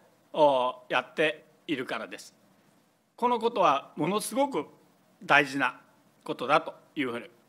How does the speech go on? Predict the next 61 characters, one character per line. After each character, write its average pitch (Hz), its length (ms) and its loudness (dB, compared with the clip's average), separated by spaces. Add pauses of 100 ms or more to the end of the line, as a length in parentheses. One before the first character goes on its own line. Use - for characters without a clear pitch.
(220)
こ 202 120 -2
れ 208 100 4
が 208 120 8
ゼ 175 160 4
ロ 170 220 8
ウ 160 100 6
エ 160 60 8
ス - 80 -6
ト 202 140 0
セ 165 100 0
ン 127 120 -4
タ 135 100 -4
ー 107 80 -4
で 113 100 -12
す。 - 160 -20 (960)
こ - 80 -6
れ 139 80 -6
ク 226 140 10
エ 247 40 12
ス 240 100 0
チ 175 60 -2
ョ 131 40 0
ン 107 100 -10 (340)
と 175 80 2
い 156 40 6
う 139 60 4
マ 131 140 6
ー 123 60 4
ク 127 120 -12
に 110 80 -8
な 104 80 -6
っ - 80 -20
て - 80 -12
い - 20 -8
ま 113 100 -14
す。 - 140 -20 (400)
こ 196 120 0
の 202 320 10
ク 220 100 10
エ 269 80 12
ス - 60 -4
チ 220 80 0
ョ 180 40 2
ン 170 80 2
の 135 80 0
点 247 340 2
の 220 120 4
部 202 140 2
分 160 120 -2
は 120 140 0
皆 147 180 4
さ 123 120 -2
ん 110 80 -6
何 202 200 4
だ 151 140 2
と 110 80 -14
思 110 100 -8
い 101 60 -12
ま 104 100 -12
す - 140 -20
か？ - 100 -18